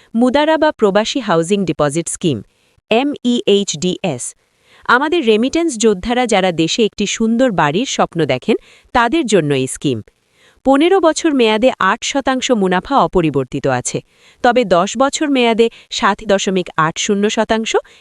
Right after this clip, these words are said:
এবং পাঁচ বছর মেয়াদে সাত দশমিক তিন শূন্য শতাংশ করা হয়েছে।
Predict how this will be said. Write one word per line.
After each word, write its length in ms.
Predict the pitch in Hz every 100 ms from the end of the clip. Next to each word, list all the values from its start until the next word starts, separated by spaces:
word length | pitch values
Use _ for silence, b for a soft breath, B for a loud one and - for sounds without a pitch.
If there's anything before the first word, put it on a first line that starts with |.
| -
এবং 220 | 240 269 262
পাঁচ 220 | 233 262 -
বছর 280 | 311 311 320
মেয়াদে 360 | 240 170 147 247 B B
সাত 280 | - 254 262 240
দশমিক 420 | 247 - 277 415 -
তিন 180 | 269 233
শূন্য 260 | - 170 151
শতাংশ 400 | 151 139 135 -
করা 260 | 170 135 127
হয়েছে। 340 | 143 127 -